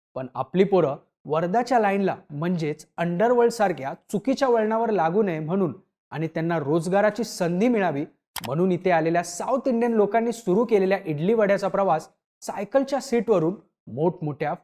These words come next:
फाईव्ह स्टार हॉटेल्सच्या टेबलपर्यंत गेलाय. खाण्याची अशी कोणती भाषा नसते, खाण्याला कधीही स्टेट किंवा जागेपुरतं बांधता येत नाही.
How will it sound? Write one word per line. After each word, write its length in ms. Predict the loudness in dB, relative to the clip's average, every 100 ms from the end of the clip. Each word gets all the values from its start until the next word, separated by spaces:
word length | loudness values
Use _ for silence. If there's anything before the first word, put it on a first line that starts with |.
| -10
फाईव्ह 240 | -8 -8
स्टार 200 | -4 -2
हॉटेल्सच्या 560 | 0 -2 0 -2 -4 -8 -6 -2
टेबलपर्यंत 560 | 2 2 2 0 0
गेलाय. 280 | 2 2 0 -4 _ _ _ -18
खाण्याची 440 | -6 -4 -2 0
अशी 220 | -2 -2
कोणती 340 | 0 2 2 0
भाषा 320 | 0 0 -2
नसते, 280 | -2 -2 -2 -4 _ _ -10
खाण्याला 300 | -8 -4 -2
कधीही 440 | 0 0 0 -4
स्टेट 440 | -8 4 4 4 -2 _ _
किंवा 160 | 2 2
जागेपुरतं 840 | 2 0 0 0 -2 0 -2 0
बांधता 360 | 0 0 0
येत 180 | 0 0
नाही. 160 | -4